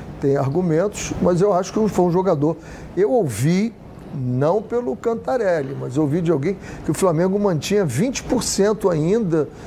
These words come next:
do passe do jogador. Aí foi um bom negócio. Se o Flamengo manteve esses vinte por cento, foi um bom negócio. Mas eu não ouvi aqui ainda.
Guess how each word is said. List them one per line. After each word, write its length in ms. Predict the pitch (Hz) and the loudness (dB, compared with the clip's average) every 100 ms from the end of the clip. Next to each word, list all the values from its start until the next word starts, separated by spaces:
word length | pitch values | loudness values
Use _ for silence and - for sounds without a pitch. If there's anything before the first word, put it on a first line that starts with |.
| - - | -14 -2
do 100 | 147 | -2
passe 340 | - 165 170 | 2 2 2
do 80 | 170 | 0
jogador. 520 | 160 196 180 156 151 151 | 2 4 2 2 0 0
Aí 720 | 160 160 151 165 196 269 294 - - | 2 2 2 2 0 -2 -4 -12 -20
foi 160 | - 151 | -2 0
um 80 | 147 | 2
bom 180 | 139 151 | 0 0
negócio. 600 | 220 240 151 - - - - - - | 0 0 -2 -4 -12 -10 -10 -10 -8
Se 80 | - | 0
o 40 | 135 | 2
Flamengo 460 | 143 139 165 214 | 2 4 2 2
manteve 800 | 240 254 220 170 151 143 143 165 - - - | 2 0 2 0 2 0 -2 -4 -6 -14 -4
esses 260 | 139 151 123 | -2 0 2
vinte 260 | 160 165 | 2 0
por 160 | - 156 | 2 0
cento, 260 | - 170 | 2 0
foi 140 | 165 208 | 2 0
um 40 | |
bom 180 | 190 208 | 2 2
negócio. 480 | 226 262 220 156 - - - | 2 0 0 -2 -8 -12 -2
Mas 160 | 139 139 | 2 4
eu 100 | 151 | 4
não 120 | 156 | 4
ouvi 420 | 208 254 165 208 | 2 2 0 2
aqui 320 | 262 262 214 | 0 -2 0
ainda. 420 | 269 277 160 117 | 0 2 -2 -2